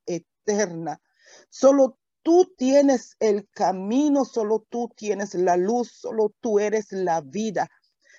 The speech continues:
Reconociendo todo esto delante de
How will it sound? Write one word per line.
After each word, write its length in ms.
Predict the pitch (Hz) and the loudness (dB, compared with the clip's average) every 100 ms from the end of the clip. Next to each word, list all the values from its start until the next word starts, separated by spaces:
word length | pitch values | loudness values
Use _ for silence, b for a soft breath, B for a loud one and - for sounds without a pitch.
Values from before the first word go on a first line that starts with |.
| b | b
Reconociendo 1120 | 233 233 226 214 208 - 233 262 330 294 254 - | 0 0 0 -4 -6 -12 -8 -4 -2 0 -2 0
todo 400 | 269 277 240 220 | 2 4 4 6
esto 460 | 247 285 - 226 | 4 2 -2 -2
delante 680 | 196 190 202 233 254 - 220 | 0 0 0 -2 -4 -4 -4
de 220 | 185 185 | -2 -6